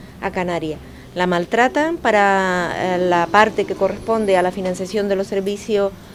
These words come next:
públicos, que seguimos manteniendo ochocientos millones de euros menos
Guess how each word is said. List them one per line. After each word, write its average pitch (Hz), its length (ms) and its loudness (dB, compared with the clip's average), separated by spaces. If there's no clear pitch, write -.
públicos, 277 560 0
que 208 120 -6
seguimos 196 400 2
manteniendo 196 560 0
ochocientos 233 580 -2
millones 214 360 0
de 202 80 0
euros 214 320 2
menos 214 460 0